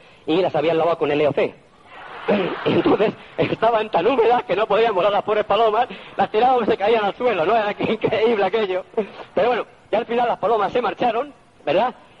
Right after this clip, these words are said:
Y dentro de la caja, otra emoción, había una nota escrita por los distribuidores que decía, "Gracias por tu libertad, con la tuya comienza la nuestra".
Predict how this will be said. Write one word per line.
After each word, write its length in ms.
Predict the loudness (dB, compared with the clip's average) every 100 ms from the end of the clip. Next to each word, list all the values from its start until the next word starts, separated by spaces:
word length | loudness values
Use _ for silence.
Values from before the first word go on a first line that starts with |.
| -4
Y 140 | 0
dentro 400 | 2 0 0 2
de 100 | 2
la 120 | 0
caja, 420 | 0 -2 -2 -4 -6 -20 _ _ _ -4
otra 200 | -2 0
emoción, 460 | -2 0 0 0 -4 -18 _ -14
había 340 | -4 0 2 2
una 180 | 2 0
nota 180 | 0 -2
escrita 380 | -2 -2 -2 -2
por 100 | -2
los 80 |
distribuidores 480 | -2 -2 0 2 2
que 80 | 0
decía, 400 | -2 0 0 -2 -10 -20 -20 -20 -20 -10
"Gracias 400 | -2 0 0 -2 -4 -14 -6
por 160 | -4
tu 80 | -2
libertad, 460 | 0 0 0 -2 -2 -8 -20 _ _ -4
con 100 | -2
la 140 | -2
tuya 380 | -4 -2 -4 -6 -20 -8
comienza 340 | -2 -2 -2
la 100 | -4
nuestra". 380 | -4 -6 -10